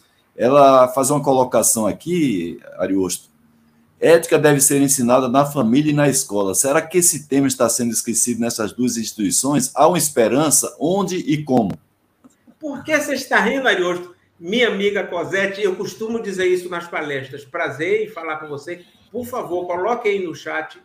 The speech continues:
Speaker 2: Não, eu não combinei com o Ariosto fazer essa pergunta. Não liguei para ele ontem à noite. Por favor, coloque aí. Porque era tudo que eu ia pedir ao Haroldo quando da finalização da nossa apresentação. E muitíssimo obrigado pela sua pergunta.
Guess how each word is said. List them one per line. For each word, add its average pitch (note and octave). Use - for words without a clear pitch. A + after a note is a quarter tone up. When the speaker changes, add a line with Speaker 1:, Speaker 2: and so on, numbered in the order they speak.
Speaker 2:
Não, D#3
eu G#3
não F#3+
combinei F3+
com F3+
o -
Ariosto D#3+
fazer D3+
essa D3+
pergunta. B2+
Não F#3+
liguei F#3+
para F3
ele F3
ontem F3+
à D#3
noite. B2
Por D4
favor, E3+
coloque D3
aí. B2
Porque D3+
era F#3+
tudo C#4+
que A#3
eu G#3+
ia G#3
pedir F3+
ao F3+
Haroldo E3+
quando E3+
da D3
finalização D3+
da C3+
nossa C#3
apresentação. C3+
E F3
muitíssimo A3
obrigado D#3
pela D#3
sua C#3
pergunta. B2